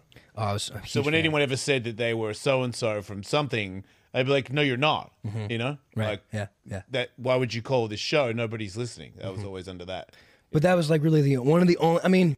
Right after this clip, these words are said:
Speaker 1: <clears throat> every now and then I'll be like, "Oh, that looks cool. I want that." And I'll be like, "Hey, would you guys wanna collaborate on something?"
Speaker 2: Yeah,
Speaker 1: If,
Speaker 2: yeah.
Speaker 1: if, like, I want a,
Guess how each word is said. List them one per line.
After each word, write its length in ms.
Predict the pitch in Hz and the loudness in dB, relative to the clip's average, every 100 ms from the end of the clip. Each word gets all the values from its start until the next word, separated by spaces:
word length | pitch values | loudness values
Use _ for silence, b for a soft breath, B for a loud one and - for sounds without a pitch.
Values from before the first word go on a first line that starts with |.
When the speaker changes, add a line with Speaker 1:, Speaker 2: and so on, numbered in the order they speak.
| - | -4
Speaker 1:
<clears throat> 800 | - - - 208 156 _ _ - | -20 -20 -18 -18 -18 _ _ -2
every 140 | 180 | 2
now 220 | 156 143 143 | 4 6 6
and 100 | 147 | 6
then 80 | 143 | 4
I'll 80 | |
be 160 | 131 135 | 4 4
like, 300 | 135 131 - | 4 4 2
"Oh, 120 | 180 175 | 0 2
that 240 | - - | 0 0
looks 160 | 185 - | -2 -2
cool. 260 | - 135 | -2 0
I 80 | 135 | 0
want 240 | 139 139 - | -2 -4 -6
that." 280 | 104 - - | -10 -12 -8
And 100 | 123 | -4
I'll 80 | 120 | -2
be 100 | 120 | -4
like, 140 | 110 | -6
"Hey, 420 | - 220 220 208 | 0 4 4 4
would 160 | 180 175 | 4 2
you 60 | |
guys 180 | 180 185 | 2 0
wanna 160 | 175 175 | 0 -2
collaborate 520 | - 160 165 160 170 | -2 -4 -4 -2 -2
on 140 | 170 | -2
something?" 420 | 170 175 165 180 170 | -2 -4 -2 0 4
Speaker 2:
Yeah, 80 | 160 | 4
Speaker 1:
If, 120 | 156 | 4
Speaker 2:
yeah. 100 | 185 | 2
Speaker 1:
if, 60 | 139 | 0
like, 120 | 123 | 0
I 60 | |
want 200 | 123 127 | 2 2
a, 140 | 117 | 0